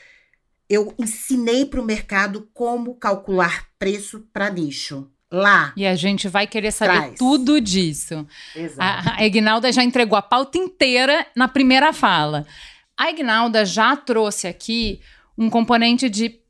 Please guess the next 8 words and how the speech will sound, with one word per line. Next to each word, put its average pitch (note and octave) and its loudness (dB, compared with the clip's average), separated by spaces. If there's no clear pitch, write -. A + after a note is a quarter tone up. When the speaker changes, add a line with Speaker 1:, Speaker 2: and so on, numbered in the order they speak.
Speaker 2:
não C4+ 2
era D4 2
exatamente C4+ 2
o D4 -4
sonho B3+ 0
empreender, F3 -2
mas G#3 0
eu B3+ 0